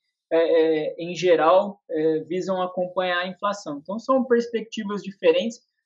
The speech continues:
Acho que é um, um, um segmento que vai crescer demais. Eu sou um entusiasta aí do Fiagro, até por ser meio, meio ruralzão, né? Eu sou do interior de São Paulo aqui.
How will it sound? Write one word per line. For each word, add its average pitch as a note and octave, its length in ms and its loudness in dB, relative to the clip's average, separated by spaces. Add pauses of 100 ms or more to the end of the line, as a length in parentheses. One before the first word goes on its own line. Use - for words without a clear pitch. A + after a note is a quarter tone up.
(100)
Acho F3+ 180 -4
que - 60 -6
é F#3+ 40 2
um, F#3+ 280 -4
um, F3 720 -8
um D#3 40 -10
segmento E3+ 560 -4
que D#3+ 140 -14
vai E3+ 260 2
crescer F3 440 -8
demais. F3+ 680 -6 (320)
Eu D#3 120 -6
sou E3+ 260 -8
um F3 140 -4
entusiasta D#3 720 -2
aí D#3+ 80 -2
do D#3+ 100 -2
Fiagro, D#3 680 0
até C3+ 220 -2
por E3 280 -4
ser F3+ 360 2 (300)
meio, E3 460 4 (260)
meio F3 240 4
ruralzão, F3+ 760 6
né? F#3 200 0
Eu F#3 40 -2
sou E3 200 -8
do D#3 60 -2
interior E3 520 0
de - 160 -8
São D#3+ 260 -6
Paulo D#3+ 340 4
aqui. G3 400 -6